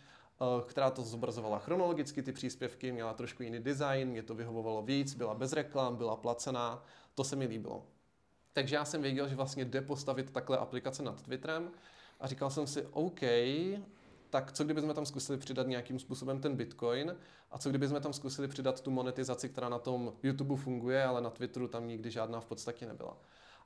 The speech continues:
A takhle vznikl projekt Tweetoshi, což, eh, byla teda aplikace takhle nad Twitterem, kterou si člověk stáhl do telefonu, přihlásil se tam svým Twitter, Twitter účtem, viděl tam všechny ty příspěvky všech těch lidí, které followuje, no a byla tam integrovaná bitcoinová peněženka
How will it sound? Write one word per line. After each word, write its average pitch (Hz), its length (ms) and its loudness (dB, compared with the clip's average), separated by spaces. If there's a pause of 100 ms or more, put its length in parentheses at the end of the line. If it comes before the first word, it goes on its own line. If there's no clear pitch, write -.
(120)
A 123 280 8
takhle 139 240 4
vznikl 135 340 2
projekt 147 400 2
Tweetoshi, 165 640 2 (160)
což, - 380 -2
eh, 127 40 8 (100)
byla 117 200 4
teda 117 160 2
aplikace 117 420 -4
takhle 113 240 -4
nad 143 180 0
Twitterem, 139 480 0
kterou 120 160 -2
si 117 120 -8
člověk 120 220 -4
stáhl 113 180 -2
do 123 80 -2
telefonu, 131 560 0
přihlásil 117 460 -2
se 117 120 -6
tam 113 100 -4
svým 120 200 -6
Twitter, 127 260 -6 (100)
Twitter 135 320 -4
účtem, 123 520 -2 (500)
viděl 139 240 6
tam 135 140 2
všechny 135 260 -2
ty 127 100 -2
příspěvky 127 500 -4
všech 131 220 -4
těch 123 160 -4
lidí, 113 220 -2
které 113 240 -6
followuje, 143 800 4
no 123 160 0
a 117 280 0
byla 120 180 0
tam 117 220 -2
integrovaná 117 560 -2
bitcoinová 123 540 0
peněženka 123 720 -2